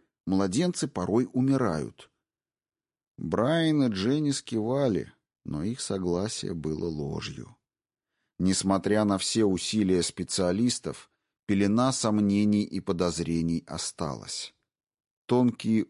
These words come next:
узы любви, что были между ними, оказались напрочь разорваны. Отныне Томас просто существовал в их доме. Одет, накормлен, и ладно. Ему никогда не устраивали праздники, не брали с собой в отпуск.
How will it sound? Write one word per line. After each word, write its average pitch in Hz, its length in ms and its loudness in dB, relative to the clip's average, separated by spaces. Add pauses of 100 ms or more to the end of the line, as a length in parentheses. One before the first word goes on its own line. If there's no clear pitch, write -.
узы 98 320 0
любви, 92 680 0
что - 260 -4
были 85 300 0
между 82 360 -2
ними, 87 440 0 (360)
оказались 92 760 -2
напрочь 92 560 -4
разорваны. 82 720 -6 (800)
Отныне 117 560 2
Томас 127 420 0
просто - 400 -4
существовал 95 800 -4
в 67 120 -10
их 78 100 -12
доме. 62 380 -8 (360)
Одет, 151 480 -2
накормлен, 87 680 -2 (100)
и - 80 -6
ладно. 57 540 -6 (760)
Ему 127 280 4
никогда 151 460 2
не 139 120 4
устраивали 123 600 4
праздники, 85 760 -4 (220)
не 87 120 2
брали 92 320 2
с 87 60 -4
собой 85 380 -2
в 80 120 -4
отпуск. - 540 -12